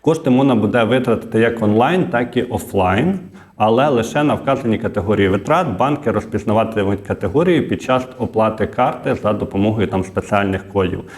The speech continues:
який присвоїться торговій точці і характеризує напрям бізнесу, тобто щоб то був український бізнес, тому що можна потратити лише на український бізнес. Надіюсь, що це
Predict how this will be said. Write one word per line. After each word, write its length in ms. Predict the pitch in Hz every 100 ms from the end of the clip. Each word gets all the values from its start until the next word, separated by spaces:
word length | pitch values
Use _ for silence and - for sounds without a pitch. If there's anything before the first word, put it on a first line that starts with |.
| - -
який 340 | 104 95 127 127
присвоїться 640 | 98 - 143 180 170 -
торговій 400 | - 95 110 98
точці 360 | - - - 120
і 500 | 117 117 113 104 98
характеризує 840 | - 98 - 98 98 101 127 113
напрям 460 | 101 101 101 98 92
бізнесу, 460 | 107 90 90 92 -
тобто 200 | 90 98
щоб 260 | - 107
то 100 | 113
був 280 | 101 120 120
український 640 | 113 107 113 113 - -
бізнес, 380 | 87 92 90 92
тому 240 | - 98 131
що 180 | -
можна 280 | 98 101 95
потратити 500 | 85 - 113 - -
лише 260 | 92 90 104
на 160 | 98
український 580 | 92 95 98 104 95 95
бізнес. 360 | 90 95 - - - - - -
Надіюсь, 420 | 110 110 123 113
що 200 | - 104
це 300 | 98 - 98